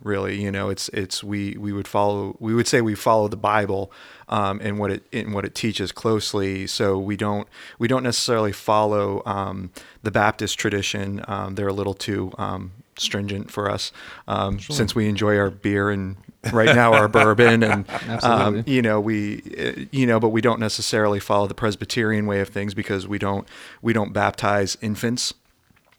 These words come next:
Speaker 1: We believe in believer's baptism, which is once you, once you make a conscious decision to accept Christ as your savior, then, then comes the voluntary, "I wanna follow Christ in baptism."
Speaker 2: Sure.
Speaker 1: Um, so, you know, we wouldn't say that we actually follow one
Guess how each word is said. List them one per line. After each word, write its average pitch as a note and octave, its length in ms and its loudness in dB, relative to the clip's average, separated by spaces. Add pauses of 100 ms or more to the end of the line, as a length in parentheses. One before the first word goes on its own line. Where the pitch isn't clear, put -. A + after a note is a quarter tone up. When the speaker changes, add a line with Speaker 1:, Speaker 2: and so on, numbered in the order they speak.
Speaker 1:
We A#2 160 0
believe G#2 360 -4
in G#2+ 120 -6
believer's G2+ 420 -2
baptism, G#2 540 0
which G2 180 -6
is G2+ 160 -6
once G#2 280 -4
you, G2+ 200 -4 (360)
once A#2+ 160 2
you A#2+ 60 0
make A#2 140 2
a G#2 60 -8
conscious A2+ 400 -2
decision G#2+ 440 0
to G#2+ 100 -4
accept G2 280 -4
Christ - 320 0
as F#2+ 120 -4
your F#2+ 80 -6
savior, A2+ 500 2
then, G2+ 600 -2
then A2 420 0
comes G#2 320 -2
the G#2+ 80 -2
voluntary, G2+ 760 0 (320)
"I A2 140 2
wanna G2+ 220 -2
follow G2 240 -2
Christ G2+ 320 -4
in G2 80 -6
baptism." G2+ 580 -2 (260)
Speaker 2:
Sure. G#2+ 220 -6
Speaker 1:
Um, G2+ 380 -2
so, G#2 480 0
you A#2 120 0
know, G2+ 140 -2
we A2 120 0
wouldn't A2 260 0
say A2+ 180 0
that G2+ 160 0
we G2+ 220 -4
actually G2+ 320 -2
follow G2+ 280 0
one G2+ 460 -4